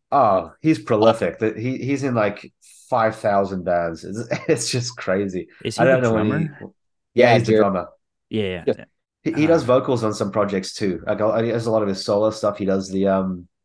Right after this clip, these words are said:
Speaker 1: like, uh, vocals on that as well. But, uh, he's mostly drummer.
Speaker 2: I say, 'cause I was talking to the Worn Mantle guys, and they were telling me about, uh, a Causal Intrusion side projects, and now I'm blanking on the name of, like, it wasn't Lord Worm, 'cause that's the Cryptopsy vocalist, but it was something like
Speaker 3: Yeah.
Speaker 2: that.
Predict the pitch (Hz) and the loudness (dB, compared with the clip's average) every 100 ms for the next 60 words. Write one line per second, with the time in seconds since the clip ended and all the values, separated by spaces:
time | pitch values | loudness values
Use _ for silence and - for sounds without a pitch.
0 | _ _ _ - 87 95 85 82 82 95 | _ _ _ -10 -8 -4 -4 -4 -2 -4
1 | 98 92 92 95 90 90 95 117 - 92 | -4 -8 -4 -4 -2 -2 -2 -2 -6 -4
2 | 85 82 82 85 98 92 - _ _ 92 | -2 -2 -4 -4 -8 -10 -16 _ _ -8
3 | 98 95 87 85 85 82 - _ _ 101 | -8 -6 -10 -6 -6 -6 -12 _ _ -18
4 | - 113 - 104 113 107 139 131 120 110 | -8 -8 -6 -4 -2 -2 -2 -2 -2 -4
5 | 107 131 127 135 147 123 92 90 92 95 | -2 -2 0 -2 -4 -8 -8 -8 -8 -6
6 | 95 90 - 120 104 90 90 90 - - | -6 -6 -6 -6 -4 -4 -6 -8 -10 -12
7 | 92 90 90 104 - 95 92 92 - 98 | -10 -10 -12 -14 -10 -10 -10 -14 -12 -14
8 | 90 92 - 90 90 - 90 - 90 - | -12 -12 -12 -14 -16 -14 -16 -16 -18 -14
9 | 92 98 87 _ _ _ _ _ _ 92 | -14 -12 -14 _ _ _ _ _ _ -12
10 | 101 101 95 90 85 92 95 87 80 82 | -12 -12 -12 -14 -14 -12 -12 -12 -14 -16
11 | 80 80 _ _ _ _ _ _ - 95 | -16 -20 _ _ _ _ _ _ -18 -16
12 | - - 87 80 90 87 90 - - 85 | -16 -14 -14 -14 -14 -14 -16 -18 -18 -20
13 | - - - - - 82 85 82 82 - | -20 -18 -16 -16 -18 -18 -18 -18 -18 -16
14 | 85 82 - 117 90 82 101 - - - | -16 -16 -14 -14 -14 -6 -6 -6 -16 -20